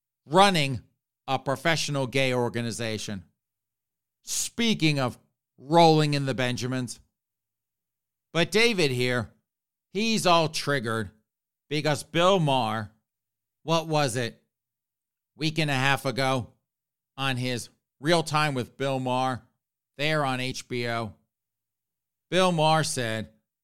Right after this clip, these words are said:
that the, the number of youth identifying as some sort of queer, that's rising because it's trendy.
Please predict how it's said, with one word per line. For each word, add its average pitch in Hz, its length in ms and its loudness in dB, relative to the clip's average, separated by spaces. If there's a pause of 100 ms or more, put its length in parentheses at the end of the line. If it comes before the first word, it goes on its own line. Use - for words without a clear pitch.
that 131 280 -6
the, 131 300 -4 (640)
the 135 80 -4
number 165 420 2
of 123 120 0
youth 139 360 0 (300)
identifying 135 960 -2
as 113 120 -6
some 127 260 -6
sort 123 260 -6
of 113 80 -8
queer, 127 460 -6 (880)
that's 156 320 0
rising 135 580 0
because 120 400 -6
it's 110 180 -10
trendy. 135 640 -4